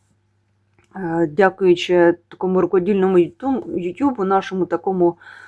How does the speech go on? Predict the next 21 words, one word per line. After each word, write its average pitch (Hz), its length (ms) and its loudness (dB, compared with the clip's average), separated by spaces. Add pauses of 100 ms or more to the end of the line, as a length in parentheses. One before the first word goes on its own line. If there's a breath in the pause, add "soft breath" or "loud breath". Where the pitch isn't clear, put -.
(320 loud breath)
ком'юніті, 196 640 2
що 190 200 -2
ми 208 160 2
спілкуємося. 175 1000 0
Вже 196 200 -2
з 202 60 -8
багатьма 185 500 0
ми 185 140 0
стали 190 500 0 (760 soft breath)
друзями, 190 560 0
з 170 40 -4
дівчатами, 180 720 -2
м, 165 640 -6
з - 40 -18
підписниками 190 680 -4
переписуємося, 170 920 -2
де 151 300 -6
познайомилися 165 840 -2
на 165 200 -2
теренах 165 500 -4 (140)
YouTube. 160 320 -4